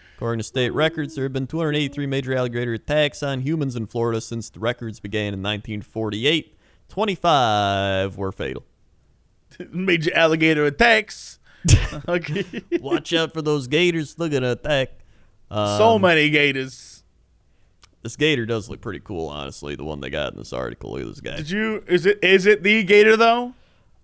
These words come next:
Speaker 1: I don't
Speaker 2: There's no
Speaker 1: believe
Speaker 2: way the
Speaker 1: so.
Speaker 2: gator in this article is the same gator that bit him.
Speaker 1: There,
Speaker 2: It, uh,
Speaker 1: no, there's
Speaker 2: no
Speaker 1: no
Speaker 2: way.
Speaker 1: way. No,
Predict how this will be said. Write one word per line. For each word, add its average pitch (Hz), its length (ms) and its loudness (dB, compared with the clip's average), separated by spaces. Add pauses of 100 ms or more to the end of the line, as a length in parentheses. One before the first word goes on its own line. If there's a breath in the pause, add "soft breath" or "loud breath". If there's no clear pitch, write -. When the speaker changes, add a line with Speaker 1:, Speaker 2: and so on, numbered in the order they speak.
(120)
Speaker 1:
I 110 840 2
don't 110 260 0
Speaker 2:
There's 233 180 -2
no 269 180 4
Speaker 1:
believe 254 160 6
Speaker 2:
way - 20 6
the 208 100 4
Speaker 1:
so. 175 60 -2
Speaker 2:
gator 196 200 6
in 180 60 0
this 180 140 0
article 165 460 2
is 135 60 -8
the 143 60 -10
same 147 260 -6
gator 139 260 0
that 127 160 -8
bit 135 180 -4
him. 113 100 -16
Speaker 1:
There, 110 360 4
Speaker 2:
It, 131 120 -10
uh, 170 60 -4
Speaker 1:
no, - 260 -4
there's - 200 -2
Speaker 2:
no 185 120 6
Speaker 1:
no 151 80 2
Speaker 2:
way. 113 140 0
Speaker 1:
way. 60 200 -6 (540)
No, 78 280 -10